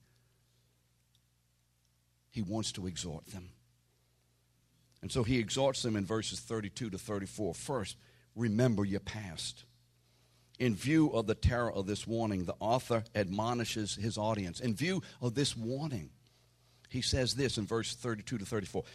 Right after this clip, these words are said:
"Recall." One of the major problems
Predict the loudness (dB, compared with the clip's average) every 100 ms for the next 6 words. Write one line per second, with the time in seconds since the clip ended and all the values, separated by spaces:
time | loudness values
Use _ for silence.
0 | -10 6 6 6 2 -8 0 4 6 6
1 | 4 -2 -12 _ _ _ _ _ _ _
2 | _ _ _ _ _ _ _ _ _ _
3 | _ _ -6 -6 _ _ _ -12 -4 0
4 | 2 0 0 0 0 0 0 -4 -4 -8
5 | -16 -6 -2 -2 -2 -4 -4